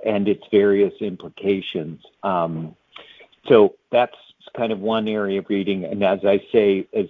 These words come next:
soon as I go into a next project, it will in-, undoubtedly involve, um, uh, research the way I did on the, uh, Weimar, uh, Germany,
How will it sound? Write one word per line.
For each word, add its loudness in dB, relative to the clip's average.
soon -2
as -4
I -4
go 0
into -4
a -8
next -6
project, 0
it -4
will 2
in-, -4
undoubtedly 2
involve, -2
um, -2
uh, 2
research 0
the 2
way 2
I -2
did -2
on -6
the, -6
uh, 2
Weimar, 2
uh, 2
Germany, -2